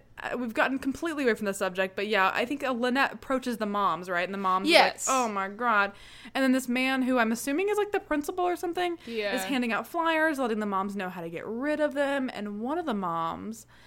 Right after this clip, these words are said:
Speaker 1: is like, "Where did this start? Where, who, what kid gave all of the kids lice?" And the principal introduces something that is, uh, talked about numerous times throughout this episode, which is their, like,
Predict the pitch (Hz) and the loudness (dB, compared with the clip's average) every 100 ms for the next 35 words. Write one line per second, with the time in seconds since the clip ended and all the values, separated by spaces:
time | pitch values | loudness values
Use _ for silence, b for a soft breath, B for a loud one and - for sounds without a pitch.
0 | b - 214 214 202 196 196 - - 190 | b -6 -6 -4 -4 -4 -6 -10 -14 -10
1 | 190 208 269 269 254 233 - - 160 208 | -6 -6 -8 -8 -10 -10 -12 -12 -8 -8
2 | 180 - 175 180 196 220 240 - - 233 | -8 -8 -8 -8 -6 -4 -4 -6 -4 -2
3 | 220 226 208 - - 196 202 190 208 - | 0 0 -2 -6 -8 -6 -6 -8 -12 -10
4 | 196 196 190 175 214 190 - - - b | -12 -12 -12 -8 -8 -10 -12 -18 -20 b
5 | b b b b 226 233 - 330 320 247 | b b b b 0 0 0 -2 -2 2
6 | 190 196 - 226 240 240 240 233 214 220 | 4 4 2 -4 -2 -2 -2 -4 -4 0
7 | 214 202 208 - 190 185 185 226 - - | 0 0 -4 -4 -2 -2 -4 -8 -12 -6
8 | 277 247 240 220 262 311 339 285 214 - | -6 0 0 0 0 0 2 0 0 -2
9 | 190 175 185 - 180 170 180 180 170 185 | -2 -2 -4 -4 -4 -4 -6 -8 -8 -2
10 | 185 180 196 b b b - 220 220 196 | 0 0 -2 b b b 0 0 0 2
11 | 202 190 185 185 - - | 2 2 0 -2 -6 -20